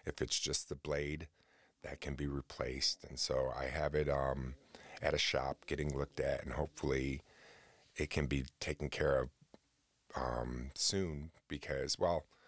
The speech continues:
we've got rain for the next four or five days in this forecast, so I don't have to worry about mowing.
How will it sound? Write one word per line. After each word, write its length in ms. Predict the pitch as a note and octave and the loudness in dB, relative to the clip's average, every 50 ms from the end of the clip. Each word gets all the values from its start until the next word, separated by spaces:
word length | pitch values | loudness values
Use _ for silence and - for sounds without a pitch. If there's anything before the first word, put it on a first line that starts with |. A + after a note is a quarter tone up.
| - - _ | -20 -12 _
we've 160 | - F2 G3 | 0 0 2
got 240 | G#2+ F#2 C#2 - - - - C2+ | 4 4 2 2 0 -10 -6 0
rain 420 | C#2 D2+ D#2+ F2 E2+ D#2 C#2+ C2+ | 2 4 4 4 4 2 2 0
for 160 | C2 - - - | -2 -6 -4 -2
the 100 | C#2+ D2 | 0 2
next 340 | D2 C#2 - - - - - | 2 0 0 -2 -4 -6 -6
four 680 | - - - - - - - - - D2 D#2 D#2+ E2 E2 | -10 -18 -14 -12 -10 -8 -4 0 2 4 6 6 6 6
or 80 | D#2+ D2 | 4 2
five 580 | - - - D#2+ D#2+ D#2 D2+ D2 C2 B1 B1+ | 0 2 2 4 4 6 4 4 2 0 -2
days 520 | B1+ C#2 C#2+ D2+ D#2 D#2 D2+ D2 C#2 B1+ - | -2 0 0 2 2 2 2 2 2 0 -2
in 160 | B1+ C2 C2+ | -2 -4 -2
this 280 | C#2+ C#2 - - - - _ _ | 0 2 2 2 2 -2 _ _
forecast, 600 | - - D2 D2 C#2+ - - C2+ B1 B1 A#1+ - | -8 -6 -4 -4 -4 -6 -6 -6 -6 -6 -8 -8
so 100 | - - B1 | -6 -6 -4
I 60 | C#2+ | -2
don't 160 | C#2 D2+ D#2 D#2+ | -2 -2 -2 -2
have 140 | D#2 D2+ | -4 -6
to 100 | - - | -6 -4
worry 160 | D2+ D2 D2 D2+ | -2 0 0 2
about 260 | C#2+ C#2 B1+ - - | 2 0 -2 -2 -2
mowing. 440 | C#2+ C#2+ D2 D2+ D2 C2+ A#1 B1+ | -2 0 2 2 2 2 0 -4